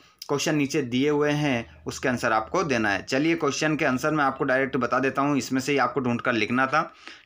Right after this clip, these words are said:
ठीक है, इसको पढ़ोगे तो आपको आंसर मिल जाएंगे। चलिए मैं डायरेक्ट आपको आंसर बता देता हूँ क्वेश्चन नंबर दो के। पाँच नंबर यहाँ पर से आपके पक्के होंगे। ये रहा क्वेश्चन नंबर दो के आपके आंसर,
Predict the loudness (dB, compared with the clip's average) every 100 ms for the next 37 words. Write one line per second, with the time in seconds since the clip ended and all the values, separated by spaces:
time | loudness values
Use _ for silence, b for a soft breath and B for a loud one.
0 | -4 -2 0 0 -2 0 2 2 0 -2
1 | B B -2 0 2 0 0 0 0 2
2 | 2 2 0 0 0 0 0 2 2 2
3 | 0 0 -2 0 0 0 0 0 0 0
4 | -2 -2 0 0 0 -2 0 -2 0 0
5 | 0 0 0 0 2 0 0 -4 -2 0
6 | 0 -2 -4 -2 -4 -4 -6 -6 B B
7 | B B 0 2 2 0 0 0 0 2
8 | 0 0 0 0 2 4 2 2 0 0
9 | 0 0 0 2